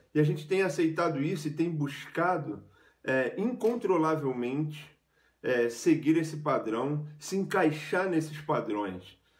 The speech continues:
E isso gera uma loucura, porque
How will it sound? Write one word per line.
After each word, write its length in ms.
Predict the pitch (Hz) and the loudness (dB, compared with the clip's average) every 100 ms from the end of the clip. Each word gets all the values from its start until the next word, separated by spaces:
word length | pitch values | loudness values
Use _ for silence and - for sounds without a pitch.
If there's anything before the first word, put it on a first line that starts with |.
| _ _ | _ _
E 140 | 127 151 | 0 0
isso 220 | 175 175 | 0 -2
gera 280 | 151 170 180 | 2 2 2
uma 720 | 170 170 156 143 135 120 - - _ _ | 0 2 2 2 0 -4 -8 -14 _ _
loucura, 880 | 156 190 226 - 214 269 185 - - - _ - | 4 4 4 0 0 0 0 -2 -10 -20 _ -2
porque 720 | 151 - - 170 180 180 | -2 -2 2 4 4 0